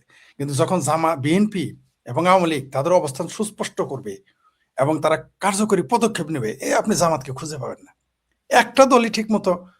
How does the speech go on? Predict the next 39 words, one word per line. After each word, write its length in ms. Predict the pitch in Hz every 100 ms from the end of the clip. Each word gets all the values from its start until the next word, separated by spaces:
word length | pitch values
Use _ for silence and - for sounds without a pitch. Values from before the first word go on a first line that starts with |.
| _ _ -
ঠিকমতো 360 | 190 190 175
মাঠে 240 | 151 135 151
নামলে 240 | 143 139
আপনি 180 | 131 131
জামাতকে 360 | 127 113 -
খুঁজে 200 | 110 104
পাবেন 240 | 104 98 95
না। 100 | 95 _ _ _ _ _ _ _ _ _ _ -
কারণ 220 | 120 160
জামাতের 420 | 147 156 147 165
যত 220 | 156 170
কিছুই 240 | 175 135 175
বলেন, 360 | 180 202 277 - - -
সাংগঠনিক 600 | - - 180 180 180 208
ক্ষমতা 320 | - 190 180 151
আলাদা 280 | 156 139
জিনিস 280 | 127 131 120
ভাই। 300 | 127 123 - - - _
আমি 200 | - 196
নিজের 280 | 247 269 269
চোখে 220 | 240 226
দেখেছি 340 | 226 190 139 120
ভাই, 320 | 104 92 - _ - _ -
আমার 380 | 135 165 202
নিজের 360 | 180 185 196 -
চোখে 240 | 165 151
দেখা 560 | 185 165 - 147 165 202 - _ _
যে 120 | 131
এলাকায় 380 | 151 165 156 160 -
এমপি, 520 | 214 208 196 185 180
এমনকি 360 | 185 185 185 185
মন্ত্রী, 540 | 165 214 247 240 165
এলাকায় 300 | 180 190 190
ইউনিয়ন 440 | 175 190 226 240 208
মেম্বারের 500 | 190 220 226 220 190
ডরে 260 | 208 190
ঢুকতো 320 | 151 139 131 131
না 100 | 110
এলাকায়, 320 | 98 -